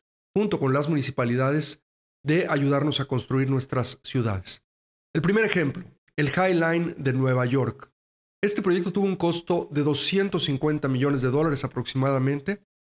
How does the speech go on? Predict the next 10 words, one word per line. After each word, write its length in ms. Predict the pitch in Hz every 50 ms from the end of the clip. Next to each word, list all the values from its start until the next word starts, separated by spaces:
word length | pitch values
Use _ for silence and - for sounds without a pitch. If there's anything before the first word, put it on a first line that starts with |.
| _ _ -
Su 180 | - - 143
año 180 | 147 147 160 156
de 60 | 147
apertura 500 | 131 131 - 135 123 123 - 143 143 135
fue 300 | 131 - 147 147 143 -
en 60 | 135
el 100 | 127 123
dos 160 | 120 123 - -
mil 240 | 139 147 156 147
cinco, 720 | 131 - - 190 208 233 233 226 - 135 135 180 - -